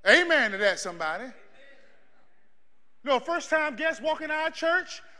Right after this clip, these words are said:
we be like, "Hey, how you doing?" And a church disciple walk by, "What's up?" And they don't even exist. I like to have first time guests, but I'm gonna treat my family good too.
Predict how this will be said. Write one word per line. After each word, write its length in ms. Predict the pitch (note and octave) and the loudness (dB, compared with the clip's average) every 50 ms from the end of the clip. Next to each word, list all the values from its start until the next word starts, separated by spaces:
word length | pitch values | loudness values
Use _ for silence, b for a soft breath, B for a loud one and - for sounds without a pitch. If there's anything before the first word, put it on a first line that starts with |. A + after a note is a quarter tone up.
| - - | -14 -6
we 120 | C4+ F4+ | -6 -2
be 60 | F4+ | 0
like, 160 | F#4 E4 C4+ - | 2 2 4 4
"Hey, 280 | F#4 G#4 C5+ D#5 D5 - | 6 10 12 12 12 12
how 80 | - B4 | 8 2
you 260 | B4+ B4+ B4+ C5+ A#4+ G#4+ A4 B4+ B4 A4+ | 0 2 2 0 0 0 -2 -2 -2 -2
doing?" 160 | C4+ G#3+ F3 B B B B | -4 -4 -6 B B B B
And 160 | C4+ C4 A#3+ | -4 0 0
a 80 | A3 A3 | 0 -2
church 260 | - - F4+ F#4 C#4 | -2 -2 -4 -2 -2
disciple 380 | D4 C#4+ - F4 F4 D#4+ D4+ C#4 | -4 -4 0 0 0 0 0 -2
walk 140 | D4 C#4+ C#4+ | -4 -2 -2
by, 120 | C4+ A3+ | -2 -2
"What's 180 | G3+ A#3 - A#3+ | -2 -4 -4 -2
up?" 280 | G3 C3+ G2+ - - - - - - - - - - - - - - - - - - - - - - - - - - - - - - - - - - - - - - - - - - - - - - - - - - - - - - - - - | -4 -4 -4 -8 -14 -20 -20 -20 -20 -20 -20 -20 -20 -20 -20 -20 -20 -20 -20 -20 -20 -20 -20 -20 -20 -20 -20 -20 -20 -20 -20 -20 -20 -20 -20 -20 -20 -20 -20 -20 -20 -20 -20 -20 -20 -20 -20 -20 -20 -20 -20 -20 -20 -20 -20 -20 -20 -20 -18 -4
And 120 | - A#3+ D#4 | -4 0 2
they 40 | F#4 | 4
don't 140 | F#4+ F#4+ F4+ | 4 4 4
even 200 | F4+ F4+ F#4+ F#4+ | 2 2 2 2
exist. 400 | G4+ F#4 F4 G4+ G4+ F4 C4+ B3+ | 2 2 4 2 2 2 0 2
I 160 | C4+ F#4 G4+ | 2 4 4
like 200 | F#4+ F#4+ G4 G4+ | 4 4 0 2
to 60 | F#4+ D4+ | 6 6
have 220 | E4 E4+ D4+ - | 6 6 4 2
first 220 | D#4 D#4+ C#4+ - | 0 -2 0 0
time 240 | D#4+ D4+ D4 C#4+ A#3 | 0 0 0 0 -2
guests, 400 | E4+ F#4+ F#4+ F#4 - - - - - | 0 2 2 2 2 0 -8 -4 2
but 80 | C4 | 2
I'm 140 | D#4 F#4+ G4+ | 2 4 2
gonna 120 | F4+ D#4+ | 0 -2
treat 240 | - - F4+ F#4+ E4 | 0 0 0 0 2
my 160 | E4 E4 F4 E4+ | 4 4 4 6
family 420 | - E4+ F#4+ G4 F#4 F4 E4+ E4 | 6 6 6 6 6 4 2 2
good 340 | A#3 D4+ F4 F4+ F#4 F#4+ - | 4 4 4 4 4 2 4
too. 340 | - G4+ G#4+ G#4 F4+ A3 | 2 2 2 2 0 -4